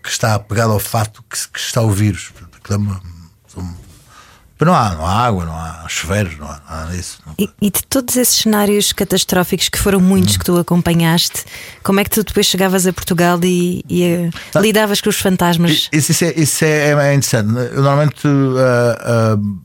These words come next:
Speaker 1: exorcizo ou no, no dia, no dia em que sai, que saía no jornal.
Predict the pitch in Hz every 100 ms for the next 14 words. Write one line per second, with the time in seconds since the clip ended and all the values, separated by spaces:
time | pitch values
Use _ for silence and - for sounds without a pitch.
0 | _ _ _ _ _ 143 104 120 107 160
1 | 143 123 139 135 - _ _ _ _ -
2 | 156 160 139 131 127 120 120 139 110 _
3 | _ - 127 123 156 156 139 - 139 135
4 | 131 113 110 - 135 131 117 101 98 87